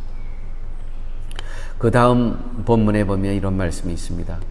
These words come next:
"여호와께서 너를 실족하지 아니하게 하시며 너를 지키시는 이가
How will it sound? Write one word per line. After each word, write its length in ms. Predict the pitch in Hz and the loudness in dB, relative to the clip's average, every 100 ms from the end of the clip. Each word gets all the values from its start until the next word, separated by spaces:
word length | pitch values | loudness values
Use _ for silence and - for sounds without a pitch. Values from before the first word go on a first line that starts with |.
| - - - - | -4 -6 -4 0
"여호와께서 680 | 110 131 143 135 - 135 135 | 8 10 12 10 6 4 4
너를 320 | 120 120 110 | 4 4 4
실족하지 1300 | - - 143 - 147 - 131 120 117 120 117 113 - | 2 2 2 4 2 2 0 0 2 0 0 -2 -2
아니하게 600 | 98 110 127 120 107 107 | 2 4 4 4 2 0
하시며 480 | 92 - 92 90 92 | 0 -2 -2 0 0
너를 340 | 85 82 85 | 0 -2 -2
지키시는 920 | - 135 127 - 143 135 - 113 98 | 0 0 0 0 2 2 2 0 0
이가 360 | 82 98 110 | 0 0 0